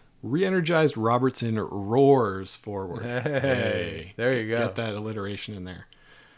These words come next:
Speaker 1: Uh, right on, Sean. So next up, this might be, it,
Speaker 2: This
Speaker 1: I
Speaker 2: is the weirdest one.
Speaker 1: it's, it's either my favorite or my least favorite. I'm not sure yet. But their hype video they released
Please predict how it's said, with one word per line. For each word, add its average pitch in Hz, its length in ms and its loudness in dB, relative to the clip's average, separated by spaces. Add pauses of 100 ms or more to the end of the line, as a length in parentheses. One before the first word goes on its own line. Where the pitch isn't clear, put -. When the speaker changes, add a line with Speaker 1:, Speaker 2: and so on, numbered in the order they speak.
(180)
Speaker 1:
Uh, 127 460 2
right 135 160 0
on, 165 160 0
Sean. 107 260 -4
So 120 380 -2
next 135 320 -2
up, 104 260 -4 (720)
this 170 320 -2
might 147 260 -2
be, 117 600 -4 (920)
it, 131 140 -2 (260)
Speaker 2:
This 151 100 2
Speaker 1:
I - 20 4
Speaker 2:
is 202 80 -2
the 202 80 2
weirdest 143 400 2
one. 107 340 -8 (100)
Speaker 1:
it's, 143 240 -2
it's 147 200 -2
either 214 280 4
my 214 140 2
favorite 135 580 0 (640)
or 147 200 10
my 143 100 6
least 127 280 2
favorite. 98 420 -4
I'm 107 160 -2
not 113 140 -2
sure 95 180 -4
yet. 87 320 -6 (420)
But 117 160 -6
their 113 160 -4
hype 180 260 -2
video 90 560 -6 (140)
they 104 100 -4
released 95 400 -4